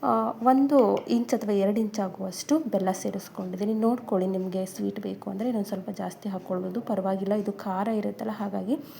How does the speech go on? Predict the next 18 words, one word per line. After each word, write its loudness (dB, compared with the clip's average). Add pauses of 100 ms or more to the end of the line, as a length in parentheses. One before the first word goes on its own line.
(240)
ನೀವು 4
ಇದಕ್ಕೆ -4
ಬೆಲ್ಲ 4
ಸೇರಿಸ್ಲೇಬೇಕು. -2 (460)
ಇಷ್ಟಾದ್ರೆ 2
ಸಾಕು. -4 (280)
ಮೇಲ್ಗಡೆಯಿಂದ 0 (180)
ಮೀಡಿಯಮ್ 2
ಅಥವಾ -4
ಲೋ 0
ಫ್ಲೇಮ್ -2
ಒಳಗೆ 0
ಇಟ್ಕೊಂಡು -4
ಮೇಲ್ಗಡೆಯಿಂದ 0
ಲಿಡ್‌ನ -2
ಕ್ಲೋಸ್ -2
ಮಾಡಿ 0
ಇಟ್ಕೊಂಡ್ಬಿಡಿ. -2